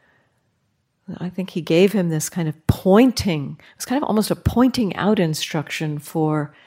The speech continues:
what dispassion might feel like. And then it's like, okay, for things that are seen,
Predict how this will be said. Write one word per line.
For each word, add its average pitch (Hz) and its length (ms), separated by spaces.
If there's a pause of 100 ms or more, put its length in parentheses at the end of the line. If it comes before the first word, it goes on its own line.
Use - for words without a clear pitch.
(320)
what 202 220
dispassion 180 680
might 147 200
feel 165 400
like. 143 340
And 185 160
then 202 100
it's 214 200
like, 190 160 (420)
okay, 247 180
for 220 120
things 220 240
that 226 180
are 226 260
seen, 143 540